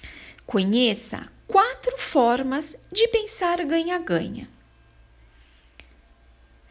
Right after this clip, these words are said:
Primeira forma. Primeiro, se você está nervoso,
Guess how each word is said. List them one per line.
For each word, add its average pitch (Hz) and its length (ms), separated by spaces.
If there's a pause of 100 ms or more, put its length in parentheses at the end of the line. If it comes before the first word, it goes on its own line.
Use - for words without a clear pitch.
(260)
Primeira 508 500
forma. 180 680 (1600)
Primeiro, 190 800 (380)
se - 220
você 453 340
está 208 340
nervoso, 202 1200